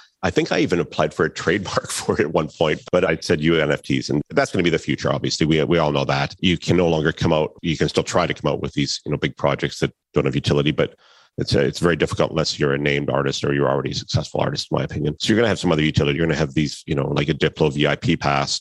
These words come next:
type of thing, you know, for his gold level, <laughs> you know, N F Ts, so you get one stage with them or whatever it is. Of course, Ticketmaster will fully turn into N F Ts. They probably won't call them that, but, you know, that's what it'll essentially be. You'll have this black and white ticket to go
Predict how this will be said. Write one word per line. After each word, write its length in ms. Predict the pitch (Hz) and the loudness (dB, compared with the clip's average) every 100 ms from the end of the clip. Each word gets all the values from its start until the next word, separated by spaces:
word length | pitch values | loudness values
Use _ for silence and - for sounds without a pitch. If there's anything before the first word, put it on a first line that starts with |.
| - - | -4 -4
type 140 | 76 | -2
of 100 | - | -2
thing, 240 | 76 73 | -2 0
you 60 | 73 | 0
know, 240 | 73 71 | 0 -2
for 200 | - 82 | -2 -2
his 220 | 71 - - _ _ _ _ | -2 -4 -10 _ _ _ _
gold 220 | - 78 78 | 2 2 2
level, 420 | 76 76 67 - _ | 2 0 -2 -6 _
<laughs> 160 | _ - | _ 0
you 200 | - 95 | 2 2
know, 100 | - | 0
N 100 | 90 | -2
F 80 | 87 | -2
Ts, 240 | - 80 | 0 -2
so 80 | - | 0
you 80 | 73 | 0
get 220 | 78 76 - | 0 -2 -2
one 160 | 80 78 | -2 0
stage 240 | 78 69 | 0 0
with 100 | 67 | -2
them 100 | 73 | -2
or 40 | |
whatever 260 | 69 71 71 | 0 0 0
it 60 | 69 | 0
is. 180 | 73 - _ - - _ - | -2 -6 _ -20 -20 _ -14
Of 60 | - | -4
course, 240 | - 127 | 0 2
Ticketmaster 520 | - 90 85 82 80 85 | 2 0 2 2 2 2
will 120 | 76 | 2
fully 240 | 95 82 | 2 2
turn 200 | - 78 | 2 0
into 200 | 78 80 | 0 0
N 80 | 78 | 0
F 140 | 73 | -2
Ts. 440 | - 76 76 71 - - | 0 0 2 -2 -8 -2
They 80 | 147 | 0
probably 220 | 113 78 | 2 2
won't 160 | 76 - | 0 -2
call 200 | 80 73 | -4 -2
them 140 | 73 | -4
that, 220 | 73 73 - | -4 -6 -6
but, 140 | - _ | -8 _
you 60 | 78 | -4
know, 220 | 69 76 - | -2 -4 -2
that's 180 | 85 - | -2 0
what 100 | 76 | 0
it'll 200 | 69 73 | 2 0
essentially 380 | - 80 - 71 | 0 0 2 2
be. 320 | 160 78 - - | 2 2 -2 -2
You'll 160 | 82 | 0
have 100 | 76 | 0
this 120 | 73 | -2
black 260 | - 87 85 | 0 0 2
and 80 | 87 | 0
white 160 | 78 | 0
ticket 300 | - 82 80 | 0 -2 -2
to 100 | - | -2
go 320 | 76 78 73 | 0 2 0